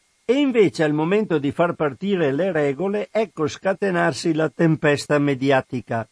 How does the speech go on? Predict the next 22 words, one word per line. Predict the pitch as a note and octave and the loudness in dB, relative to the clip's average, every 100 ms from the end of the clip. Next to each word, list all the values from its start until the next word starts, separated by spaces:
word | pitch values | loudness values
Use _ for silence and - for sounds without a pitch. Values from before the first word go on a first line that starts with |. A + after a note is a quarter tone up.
| _ _ _ | _ _ _
con | - A#3+ | -4 0
un | B3+ B3 | 2 0
fronte | - F3 D#3+ B2 C#3+ C3+ | -2 0 0 0 -4 -2
che | G3+ | -2
va | F3+ D3+ A2+ | 0 2 0
dal | - A#2+ D#3 | -2 -2 0
leader | E3 G#3+ A#3 F#3 E3 | 0 -2 -2 -2 -2
di | D3 C#3 | -2 -4
Confindustria | E3+ E3+ - D#3+ D#3 F#3 F3 - C#3 B2+ | -2 -2 0 -2 0 -2 -4 -2 -2 0
Bonomi | B2 A#2+ A#2+ A#2 C#3 F#3+ _ _ _ - | 0 0 0 0 -2 -4 _ _ _ -2
al | A3 | 0
ministro | A3 G3+ G3 G3 - E3+ | 2 2 2 2 0 -6
dello | E3 D#3+ D3+ | -2 0 2
sviluppo | A#2+ C3 D3 D#3+ D#3+ D3+ B2+ | 0 -2 0 0 0 -4 0
Giorgetti, | A#2+ B2 G#2 C3 C3+ _ G3 G#3 _ _ _ | 0 -2 0 0 0 _ -8 -8 _ _ _
passando | - E3+ - F3 F3+ E3 C#3+ | -4 -2 0 -2 0 0 0
per | C3 C3+ | 0 -4
quello | A2+ F3+ F3+ D#3 | -2 -2 0 0
della | C3+ C3 B2 | 2 0 -2
transizione | C#3 C3+ B2+ C3 B2 E3 F3 D#3+ C3+ | -2 -2 -2 -4 -4 -2 0 0 -2
ecologica | A#2 C3+ C3+ D#3 D3 C3 A#2+ B2+ - | -2 -2 0 2 0 -2 -2 -4 -2
Cingolani | - D3 C3 B2+ A#2 A2+ A#2+ F#3 | -2 -2 0 0 2 2 0 -4